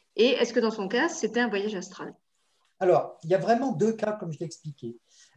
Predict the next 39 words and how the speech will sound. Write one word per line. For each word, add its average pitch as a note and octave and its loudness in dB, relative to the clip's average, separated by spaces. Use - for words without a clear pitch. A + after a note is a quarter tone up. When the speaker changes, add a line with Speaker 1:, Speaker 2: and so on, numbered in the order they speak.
Speaker 2:
Il - -4
y - 2
a C4 4
vraiment A#3 0
le E3+ 0
rêve F3+ 0
astral F#3+ 0
qui - -10
est D#3 -4
issu D#3 -8
d'un C#3 2
rêve, E3 0
où D3+ -2
là, G#3 8
ben, D3 0
on, E3 -2
on D3+ -2
peut C#4 2
avoir C4 4
la G#3 0
diffé-, F3+ -4
on D#3 -4
peut A3+ 2
avoir G#3 2
du D#3+ -6
mal G#3+ 2
à E3 0
dire, A3 0
est-ce F3+ 0
que G#3 -2
c'était F#3 -4
vraiment F#3 -2
un, D3+ -6
un D#3 -4
rêve G3+ 2
ou D3+ 0
un C#3+ 0
voyage F#3 0
astral ? B2+ -4